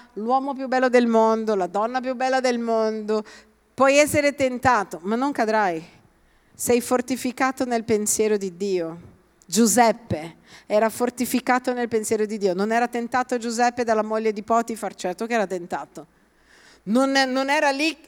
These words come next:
però aveva la forza dentro di lui.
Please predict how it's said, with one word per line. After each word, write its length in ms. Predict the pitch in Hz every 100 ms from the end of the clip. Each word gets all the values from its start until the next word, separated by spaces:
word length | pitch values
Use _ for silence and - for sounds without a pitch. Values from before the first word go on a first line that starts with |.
| _
però 260 | - 294 294
aveva 540 | 311 311 302 233 277
la 140 | 285 269
forza 500 | 302 294 269 240 196
dentro 760 | 196 262 339 381 339 - 349
di 200 | 311 311
lui. 540 | 285 285 226 180 160